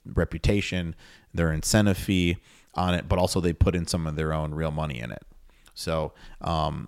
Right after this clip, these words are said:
that's a, definitely, that's additional motivation, you know, not that, hope-, who knows if, ideally they don't even need it, but it's this additional motivation to, um, you know, for that, for them, for that deal to go well.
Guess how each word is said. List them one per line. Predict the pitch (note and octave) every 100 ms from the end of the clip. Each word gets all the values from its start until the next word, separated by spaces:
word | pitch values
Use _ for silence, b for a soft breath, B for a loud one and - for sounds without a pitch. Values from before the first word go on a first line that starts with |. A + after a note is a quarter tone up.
| -
that's | D#2+ F2+ -
a, | D#2+
definitely, | F#2 F2+ - F#2 F2+
that's | E2+ -
additional | D#2 E2+ - D#2+
motivation, | D#2+ D#2 D2+ F2 F2 - E2 D#2+ D2+ -
you | D#2
know, | D#2 D2+ D2 C2+
not | E2 E2 -
that, | D#2 D2+ D#2 -
hope-, | F2 - - - -
who | G#2
knows | F#2+ F2+ F2
if, | D#2 - -
ideally | G2 F#2+ B2+ A#2+
they | G#2+
don't | G#2 G#2
even | F#2+ F2+
need | F#2 G2+
it, | G2+ F2
but | E2 - B B
it's | F#2 -
this | F#2+
additional | F#2+ G#2 - G#2
motivation | F#2 F2+ E2 F2 F2 E2+ E2 D#2 D#2
to, | D#2 C2+
um, | B1+ D2+ D2 C#2+ B B B B
you | F2+
know, | D2+
for | E2+
that, | E2 D2+
for | - F2+
them, | F2 F2 E2+ E2
for | - E2+
that | E2
deal | - D#2
to | -
go | D#2 C2+
well. | B1+ G1+ -